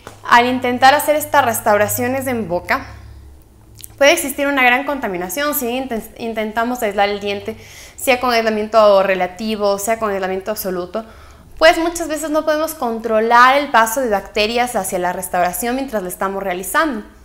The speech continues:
Y por lo mismo, pues, optamos por estas incrustaciones que vienen como un bloque, que vienen como un solo elemento que solo hay que cementarlo.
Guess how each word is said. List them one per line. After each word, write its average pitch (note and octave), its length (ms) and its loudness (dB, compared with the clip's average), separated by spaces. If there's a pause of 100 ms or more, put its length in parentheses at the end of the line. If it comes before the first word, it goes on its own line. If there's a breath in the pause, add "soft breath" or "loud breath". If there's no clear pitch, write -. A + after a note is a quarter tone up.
(880 soft breath)
Y D#4+ 120 2
por F#4+ 180 6
lo E4+ 80 2
mismo, D#4 380 -2
pues, D#4 340 4
optamos D#4 680 4
por A#3+ 240 -2
estas B3 260 -4
incrustaciones A3+ 580 -6
que C4 60 -6
vienen B3+ 240 -2
como A#3 180 -2
un A#3+ 200 -2
bloque, A3 500 0
que G#3 80 -4
vienen B3+ 300 -4
como B3+ 240 -4
un C4+ 100 -6
solo C4+ 400 2
elemento B3+ 600 0
que A#3+ 80 -12
solo A#3+ 200 -4
hay B3+ 100 -4
que A3+ 100 -8
cementarlo. E3+ 640 -2